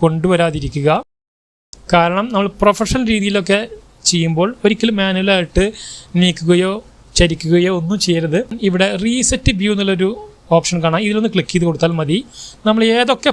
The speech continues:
പൊസിഷനിൽ ചെരിച്ചോ വളച്ചോ ഒക്കെ വെച്ചിട്ടുണ്ടെങ്കിലും അത് കൃത്യമായിട്ട് കറക്റ്റ് പൊസിഷനിൽ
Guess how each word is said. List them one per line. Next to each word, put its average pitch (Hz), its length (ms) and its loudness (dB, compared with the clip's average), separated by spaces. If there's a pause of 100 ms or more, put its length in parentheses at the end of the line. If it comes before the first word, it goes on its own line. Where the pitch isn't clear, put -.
പൊസിഷനിൽ 202 460 0 (200)
ചെരിച്ചോ 180 440 0
വളച്ചോ 180 260 -2
ഒക്കെ 185 140 -2
വെച്ചിട്ടുണ്ടെങ്കിലും 160 560 0
അത് 175 80 0 (140)
കൃത്യമായിട്ട് 175 640 0 (520)
കറക്റ്റ് 170 460 0 (120)
പൊസിഷനിൽ 175 440 0